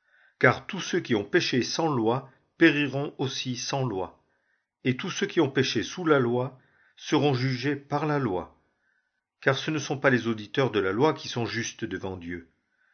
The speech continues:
mais ce sont ceux qui accomplissent la loi qui seront justifiés. Car quand les nations qui n'ont point de loi font naturellement les choses de la loi, n'ayant pas de loi, elles sont loi à elles-mêmes, et elles montrent l'œuvre de la loi écrite dans leur cœur,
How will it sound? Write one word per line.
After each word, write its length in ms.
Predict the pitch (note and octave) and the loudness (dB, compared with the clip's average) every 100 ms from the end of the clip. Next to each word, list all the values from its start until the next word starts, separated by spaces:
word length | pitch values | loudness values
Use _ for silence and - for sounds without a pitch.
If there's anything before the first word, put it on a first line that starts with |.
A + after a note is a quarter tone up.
| _ _ | _ _
mais 80 | B2+ | -4
ce 160 | - | -2
sont 200 | D3 D3 | -2 -2
ceux 200 | C3+ - | -2 -2
qui 200 | E3+ C#3+ | -2 4
accomplissent 600 | B2+ B2+ D3 B2+ E3+ - | 4 4 -4 -2 -4 -2
la 140 | A#2+ A2+ | 0 0
loi 280 | A#2 C3 C3+ | 2 0 -2
qui 160 | A2 | -8
seront 300 | - A2 G2+ | -6 -4 -4
justifiés. 680 | F2+ F2+ - - - G#2+ - _ _ _ _ _ _ _ | -6 -12 -16 -16 -12 -12 -12 _ _ _ _ _ _ _
Car 340 | - C3 - - | 4 4 4 0
quand 120 | C#3 | 2
les 160 | C3+ | 4
nations 380 | C3 B2+ - E3+ | 4 4 2 0
qui 120 | C3 | 0
n'ont 160 | A2+ A2+ | -2 -4
point 260 | - D3 D3 | 0 0 4
de 100 | C#3 | 4
loi 280 | C3+ C#3+ | 6 4
font 240 | C3 - A#2+ | 4 0 -2
naturellement 600 | A#2 B2 C3+ B2+ B2+ B2+ | 0 0 2 4 4 4
les 120 | A#2 | 2
choses 360 | - C3+ A#2 G#2 | 0 0 0 0
de 100 | G#2 | 0
la 140 | F#2+ | 0
loi, 360 | G#2+ C3+ D3 - _ _ _ _ | 0 0 -2 -10 _ _ _ _
n'ayant 300 | A#2+ A#2+ A#2+ | 0 4 4
pas 160 | A2 A#2+ | 6 6
de 120 | G#2 | 6
loi, 440 | G#2+ C3+ C#3+ C#3 _ - | 6 6 6 -4 _ -4
elles 140 | A#2+ | -2
sont 300 | - - A2+ | -2 -2 -2
loi 540 | G#2+ A#2 C#3 B2 - _ | 0 4 4 4 0 _
à 140 | - - | -6 -2
elles-mêmes, 540 | G#2 G2 G2 F#2 F#2 - _ _ _ - | -2 -2 -6 -6 -14 -20 _ _ _ 6
et 100 | C3+ | 8
elles 160 | C3 | 8
montrent 360 | C#3+ D#3+ C#3 - | 6 2 2 4
l'œuvre 360 | B2 C3+ A2+ | 6 6 2
de 100 | A2+ | 2
la 140 | A2 G#2+ | 4 4
loi 340 | A#2 C3+ D3 | 4 6 6
écrite 400 | B2+ - E3 E3 | 4 0 -6 -2
dans 160 | A#2+ A#2+ | 0 2
leur 220 | G#2+ - | 2 -2
cœur, 400 | - B2+ C3+ C3 | -2 0 0 -6